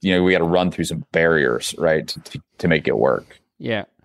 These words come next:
Speaker 2: Well, I think, uh, I've had this being, you know, shared with me before. Like, I've had on the Built in California series, I was talking to, um, a number of founders there, Frank Gavrillano, Billy Brash, um, and I said to them, you know, like,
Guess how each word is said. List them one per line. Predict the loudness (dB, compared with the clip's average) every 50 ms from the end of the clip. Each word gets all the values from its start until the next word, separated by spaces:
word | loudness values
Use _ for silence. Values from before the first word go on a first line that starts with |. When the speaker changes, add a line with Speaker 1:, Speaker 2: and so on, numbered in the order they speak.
| _ -20 -20 -20 -20 -20 -20 -20 _ _ 0
Speaker 2:
Well, | 2 2 2 2 0
I | -2 -4
think, | -2 0 0 0 0 -4 -6 -8
uh, | -6 -2 -2 -2 -2 -2
I've | -2 0 2
had | 0 0 0 0
this | 0 -2 -2 -2
being, | -2 0 0 0 -2 -4 -6
you | -6 -4 -2 -2
know, | -2
shared | 0 2 2 2 4 2
with | 0 0
me | 0 0 0
before. | 0 -2 -2 0 0 2 2 2 2 2
Like, | 0 0 0 -2 -8 -14 -10
I've | -8 -6 -6 -4
had | -2 -2 -2 -4 -4
on | -2 -2 0 0
the | 2
Built | 2 2 2 2 0
in | -2 -2
California | 0 -2 -2 -2 -2 0 0 2 2 2 2 0
series, | 0 -2 -2 -2 -2 -2 -4 -4 -4
I | -2 -2
was | -2 0
talking | 0 0 2 2 0 0
to, | 0 0 0 2 2 2 0 0 -2
um, | -2 -2 -2 -4 -4 -4 -6 -8 -8 _ _ -20 -20 -20 _ _ _ -6
a | -2
number | 0 2 2 4 4 4 2
of | 2 2
founders | 0 0 2 0 0 0 -2 -2 -2 0
there, | 0 2 2 2
Frank | 2 2 0 0 0 0
Gavrillano, | 0 0 2 2 2 2 4 4 2 2 2 2 2 4 2 2 0 0
Billy | 0 0 2 0 0
Brash, | 0 2 2 2 4 4 2 2 0 -2 -6 -8 -12 -18 -20 -20 -20 -20 -20 _ -6
um, | -2 0 2 2 0 0
and | 0 0 2
I | 2 2
said | 2 0 0 -2 0 -2
to | -2
them, | -2 -2 -2 0
you | 0
know, | 2 2
like, | 2 2 2 0 -2 -6 -20 -20